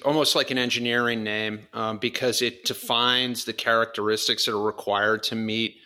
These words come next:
a standard, a national standard that the industry follows to ensure,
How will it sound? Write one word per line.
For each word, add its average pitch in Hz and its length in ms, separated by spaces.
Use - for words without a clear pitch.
a 110 100
standard, 104 680
a 101 100
national 107 560
standard 107 680
that 101 340
the 98 80
industry 135 480
follows 101 640
to 104 280
ensure, 104 680